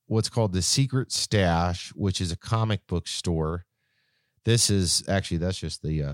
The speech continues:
sorry, not to confuse this. Jay and silent bob dot com is just their big-ass merch store. They also did some, uh, movie stuff. So that, that was the other reason why I wanted to bring this up. So The Secret Stash is, let me try to find it here.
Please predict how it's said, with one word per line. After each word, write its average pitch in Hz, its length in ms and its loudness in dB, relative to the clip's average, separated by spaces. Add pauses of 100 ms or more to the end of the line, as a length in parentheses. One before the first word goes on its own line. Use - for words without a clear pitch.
sorry, 73 460 -4 (500)
not 78 180 -4
to - 100 -10
confuse 69 460 -6
this. 71 200 -12 (680)
Jay 120 100 2
and 120 100 2
silent 101 220 2
bob 90 180 0
dot 78 180 -2
com 78 220 -2
is 71 80 -8
just 71 220 -8
their 64 100 -8 (240)
big-ass 69 440 -4
merch 73 320 -8
store. - 360 -8 (220)
They 113 80 2
also 135 200 4
did 120 240 4
some, 101 200 4
uh, 92 140 6
movie 92 300 4
stuff. 92 220 2
So 123 160 6
that, - 280 -2
that 135 140 4
was 113 140 4
the 113 100 4
other 104 120 4
reason 95 200 2
why 95 120 2
I 98 40 2
wanted 92 220 -2
to 82 80 -6
bring 95 320 2
this 85 220 -2
up. 95 320 2
So 123 120 4
The 110 120 6
Secret 180 420 4
Stash 117 580 4 (640)
is, 107 680 4 (100)
let 110 80 -4
me 110 140 0
try 110 240 -2
to 87 80 -2
find 82 400 -4
it 73 100 -8
here. 76 380 -10